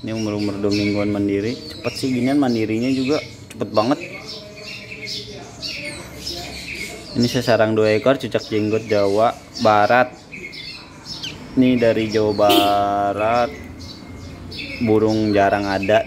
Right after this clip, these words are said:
cuman tahun ini kayaknya lagi banyak. <laughs> Dan kita nggak tahu ke depan-depannya bakal ada lagi nggak. Manfaatkan selagi ada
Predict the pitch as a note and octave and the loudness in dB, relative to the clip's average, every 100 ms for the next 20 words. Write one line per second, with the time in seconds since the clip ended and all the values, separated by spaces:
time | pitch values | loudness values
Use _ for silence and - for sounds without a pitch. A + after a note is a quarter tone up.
0 | - B2 A#2+ A#2+ A#2 A#2 A#2 A#2 A#2+ A#2 | 0 2 2 4 2 2 2 0 0 0
1 | A#2+ A2+ G#2+ A2 A#2+ G2+ A2+ - - E3 | 0 0 -2 2 2 4 0 -2 -6 0
2 | D3+ D#3+ D3 B2+ B2+ B2+ - - - - | 0 0 -6 -8 -10 -12 -14 -16 -14 -8
3 | - F#3+ F3+ E3+ F3 E3+ C#3+ - G#2+ G#2+ | -6 -6 -8 -10 -10 -8 -8 -4 0 0
4 | G#2+ A2 A#2 A2+ G#2+ G2+ G#2 G#2 G2 G#2 | 2 2 2 0 0 0 0 0 -2 -2
5 | G2+ G2 G2+ G2+ G2+ F#2+ F#2+ F#2 F#2 F#2 | -2 0 0 0 0 2 2 2 0 -2
6 | F2+ F#2 F#2 F#2 F#2 F#2 F2 - - - | -2 -2 -2 -2 -2 -2 -2 -6 -14 -16
7 | - - - - - - - - - - | -18 -16 -12 -10 -8 -8 -8 -10 -12 -12
8 | - - - - A#2+ G#2+ G2+ A2 G#2+ - | -14 -14 -10 -2 2 2 4 2 4 4
9 | B2+ C3 A#2+ G#2+ G#2 G#2+ G2 F#2+ G2 A2 | 4 4 4 4 2 0 2 2 2 2
10 | G#2+ | 2